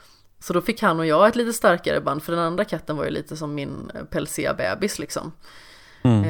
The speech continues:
Speaker 1: Eh, och sedan så skaffade jag, ehm, den lilla katten som jag, som jag har nu och, och hon flyttade in och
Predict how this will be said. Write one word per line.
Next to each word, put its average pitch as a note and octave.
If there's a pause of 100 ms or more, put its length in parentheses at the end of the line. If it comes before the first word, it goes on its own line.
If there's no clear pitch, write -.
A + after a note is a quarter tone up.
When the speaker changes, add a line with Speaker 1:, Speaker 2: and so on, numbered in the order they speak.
(160)
Speaker 1:
Eh, -
och C3+
sedan D#3+
så -
skaffade D3
jag, B2+ (460)
ehm, - (1300)
den E3
lilla D#3+
katten D3
som D#3+
jag, D#3+ (360)
som F3
jag D#3+
har D3+
nu D#3+ (200)
och, D#3+
och -
hon E3
flyttade D#3+
in D3+
och -